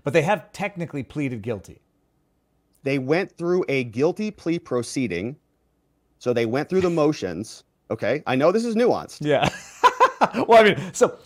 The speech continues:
Speaker 1: the, the risk is nuanced versus, I won't say spin in a, in a bad way, but,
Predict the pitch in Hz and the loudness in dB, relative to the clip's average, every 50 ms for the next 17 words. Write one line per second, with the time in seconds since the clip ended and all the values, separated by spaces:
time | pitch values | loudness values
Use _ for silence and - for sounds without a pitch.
0 | - - - 143 165 214 208 160 180 170 156 220 233 - - 185 175 139 117 127 | -20 -10 0 4 4 4 6 6 4 6 6 6 4 4 4 0 0 0 0 -2
1 | 139 160 190 196 185 185 180 - 117 117 101 147 151 156 147 - - 147 139 131 | 0 0 2 2 2 0 -2 -4 -8 -8 -4 -2 -2 -2 -2 -4 -6 -6 -6 -4
2 | 127 113 - - - _ _ _ _ _ _ _ - 156 160 170 190 185 170 180 | -6 -8 -10 -14 -18 _ _ _ _ _ _ _ 2 4 4 6 4 2 2 2
3 | 180 156 - - - - - 180 170 165 156 160 - 143 139 139 131 127 127 110 | 0 0 0 -2 -4 -2 -2 -2 0 0 -2 -4 -4 -4 -2 -2 -2 -2 -2 -4
4 | - - 139 131 127 117 92 90 95 156 170 185 196 180 147 120 120 110 113 107 | -6 -8 -6 -4 -4 -4 -4 -2 -2 0 2 2 2 0 0 0 0 0 -2 -2
5 | 101 127 113 - | -2 -4 -6 -6